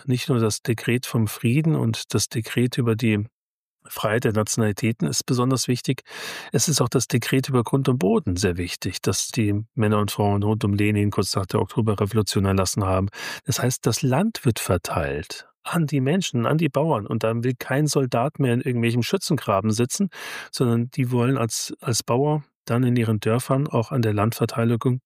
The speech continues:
Landverteilung Anteil nehmen. Und deswegen sind diese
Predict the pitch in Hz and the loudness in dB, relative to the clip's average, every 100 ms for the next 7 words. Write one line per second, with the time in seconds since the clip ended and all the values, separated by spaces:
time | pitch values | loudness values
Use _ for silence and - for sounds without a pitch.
0 | - - 107 143 - 113 113 117 120 156 | -8 0 2 2 0 0 2 0 2 0
1 | 165 101 85 85 - _ - - - - | 0 0 -2 -6 -10 _ -12 -10 -10 -8
2 | - 120 - 123 - 151 151 151 - - | 0 0 2 0 2 2 2 0 -6 -20
3 | - - - - 131 123 123 127 | -12 -6 -2 2 2 2 2 2